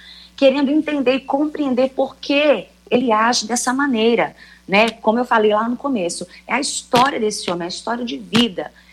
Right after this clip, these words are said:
E é como você disse, pode ser que ele esteja reproduzindo, né, algo que nela, projetando sobre ela, algo que ele mesmo viveu.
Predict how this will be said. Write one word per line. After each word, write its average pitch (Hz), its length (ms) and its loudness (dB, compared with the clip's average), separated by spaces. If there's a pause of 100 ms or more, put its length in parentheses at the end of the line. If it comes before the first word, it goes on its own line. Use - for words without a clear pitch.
(200)
E - 20 6
é 208 80 6
como 247 260 -2
você 262 240 0
disse, 202 240 -4
pode 190 240 -2
ser - 120 -4
que - 60 -6
ele 214 80 -2
esteja 208 280 -2
reproduzindo, 233 1000 -2 (240)
né, 185 320 -4
algo 190 320 0
que 190 440 -8 (160)
nela, 214 600 0
projetando 233 680 0
sobre 214 380 -2
ela, 220 200 4
algo 214 300 0
que 247 380 -6 (320)
ele 269 180 0
mesmo 262 380 2
viveu. 226 580 0